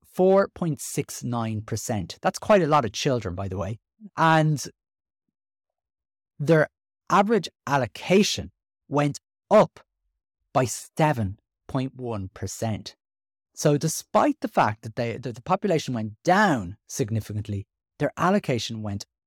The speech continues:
up significantly. And then in Roscommon,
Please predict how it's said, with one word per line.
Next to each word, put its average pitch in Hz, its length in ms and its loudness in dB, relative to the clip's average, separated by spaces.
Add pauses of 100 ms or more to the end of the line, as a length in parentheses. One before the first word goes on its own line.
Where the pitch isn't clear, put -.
up 170 280 4 (180)
significantly. - 920 -8 (540)
And 180 180 2
then 190 140 0
in 170 120 -2
Roscommon, 143 840 0